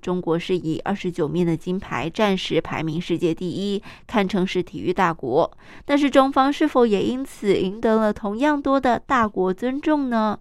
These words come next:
恐怕是没有的。而其根本的原因是，共产国家动用了举国之力，不惜一切地培养选手，抢夺金牌，其实并不被国际体育界认同的。为什么呢？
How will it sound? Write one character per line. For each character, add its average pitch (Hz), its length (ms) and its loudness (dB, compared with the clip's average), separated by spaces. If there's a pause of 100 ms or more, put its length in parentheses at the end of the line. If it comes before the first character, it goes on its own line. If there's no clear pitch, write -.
恐 - 160 -12
怕 175 160 -6
是 - 140 -8
没 147 140 -4
有 165 140 0
的。 - 200 -4 (560)
而 247 160 2
其 247 180 -2
根 285 220 0
本 285 100 2
的 208 80 -2
原 185 240 2
因 214 200 -2
是， 214 420 4
共 196 160 -2
产 202 180 -2
国 165 180 -2
家 202 220 -4
动 262 300 -2
用 247 180 -2
了 190 140 0
举 180 220 -4
国 165 260 0
之 254 220 0
力， 294 280 2 (280)
不 381 120 4
惜 277 240 2
一 254 60 0
切 262 240 0
地 226 100 2
培 214 200 0
养 185 200 2
选 180 240 -2
手， 196 320 2
抢 160 300 -6
夺 131 240 -4
金 214 220 -6
牌， 180 480 0 (240)
其 233 180 2
实 240 180 0
并 277 240 0
不 196 140 2
被 196 180 0
国 160 240 -2
际 165 200 -2
体 - 200 -12
育 175 120 -4
界 165 220 -2
认 196 280 0
同 - 240 -12
的。 - 200 -6 (260)
为 262 140 0
什 262 160 -2
么 170 120 -2
呢？ 185 180 2